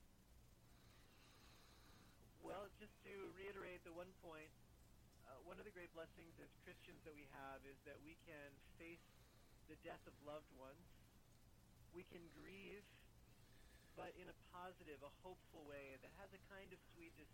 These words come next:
to it. And so it really makes the, the pain of death, of losing loved ones,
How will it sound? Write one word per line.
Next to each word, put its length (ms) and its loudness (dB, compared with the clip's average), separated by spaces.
to 80 -2
it. 180 0
And 120 -2
so 80 6
it 160 6
really 320 4
makes 320 2
the, 240 6
the 80 -2
pain 400 4
of 80 4
death, 320 6
of 80 0
losing 400 0
loved 320 4
ones, 320 -2